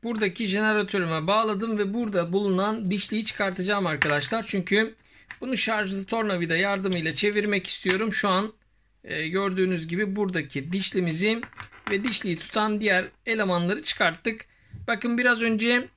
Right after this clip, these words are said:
suya karşı dayanıklılığından bahsetmiştim. Hemen şuradaki contayı görebilirsiniz. Bakın içeriye su gitmesini engellemek için buraya da bir conta yerleştirilmiş durumda. Şarjlı matkabımızın devriyle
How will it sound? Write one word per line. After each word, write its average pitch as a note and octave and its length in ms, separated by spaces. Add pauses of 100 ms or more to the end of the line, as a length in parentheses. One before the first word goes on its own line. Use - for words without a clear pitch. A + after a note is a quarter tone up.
(160)
suya A#3 360
karşı G#3 380
dayanıklılığından G#3+ 920
bahsetmiştim. G3+ 680
Hemen G#3 260
şuradaki G#3+ 720 (340)
contayı G3+ 540
görebilirsiniz. F3+ 840
Bakın D#3 220
içeriye E3+ 400
su F3+ 160
gitmesini F3+ 500
engellemek F3 580
için G3+ 360 (420)
buraya F3+ 260
da D#3 140
bir F#3+ 180
conta F3+ 520 (520)
yerleştirilmiş G3 1000
durumda. F#3+ 460
Şarjlı A3 320
matkabımızın G3+ 920
devriyle G#3 720